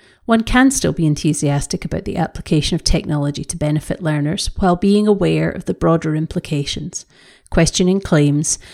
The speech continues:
and advocating or conducting research about real impacts.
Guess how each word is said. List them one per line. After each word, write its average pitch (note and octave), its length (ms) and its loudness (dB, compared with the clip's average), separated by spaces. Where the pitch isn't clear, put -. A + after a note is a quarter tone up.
and G#3+ 140 4
advocating A#3 800 2
or D4 140 4
conducting E3 680 -2
research - 680 0
about E3 300 -2
real D#3 240 2
impacts. - 760 -6